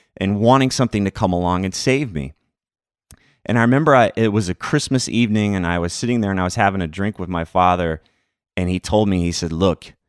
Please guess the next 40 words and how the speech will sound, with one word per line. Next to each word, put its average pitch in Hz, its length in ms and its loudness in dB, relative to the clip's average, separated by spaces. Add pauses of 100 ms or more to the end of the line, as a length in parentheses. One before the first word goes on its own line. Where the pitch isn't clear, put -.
(520)
I 113 80 4
listened 123 360 2
to 92 40 0
your 85 120 0
podcast." 92 760 -2
And 95 60 -4
I - 20 0
remember 117 280 4
feeling 101 300 0
like, 80 200 -6
"Oh 65 460 -2
gosh, - 680 -8
I 107 100 -4
didn't 120 340 -2
want, 113 340 0
I 113 120 2
didn't, 120 280 0 (100)
that 107 120 -2
was 107 140 -4
really 120 260 4
vulnerable. 98 400 2
I 82 60 0
didn't 110 200 0
want 104 200 0
my 87 160 0
dad 85 260 0
listening 85 280 -4
to - 20 -2
my 78 140 -2
podcast 73 680 -4
'cause 76 160 -10
I, 82 240 -4
you 175 80 -4
know, 80 100 -2
I 80 60 -2
didn't 87 180 -2
want 92 120 2
him 90 100 -2
to 82 80 -2
re-, 82 160 -4